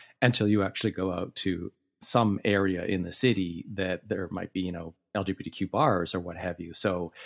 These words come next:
it's, yes, there's, there's truth to the idea, but there are also a lot of limitations. I, I just wanna read a quote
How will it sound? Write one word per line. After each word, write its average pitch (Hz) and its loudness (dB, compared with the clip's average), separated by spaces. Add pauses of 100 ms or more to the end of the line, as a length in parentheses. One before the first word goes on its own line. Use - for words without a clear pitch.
(440)
it's, - 0 (1040)
yes, 127 6
there's, 104 0
there's 101 2
truth 131 6
to 120 4
the 104 2
idea, 95 2
but 101 2
there 98 0
are 98 2
also 98 0
a 87 -2
lot 90 -2
of 90 -8
limitations. 92 0 (480)
I, 139 6 (100)
I 139 4
just 175 2
wanna 156 6
read 113 4 (360)
a 92 0 (120)
quote - 2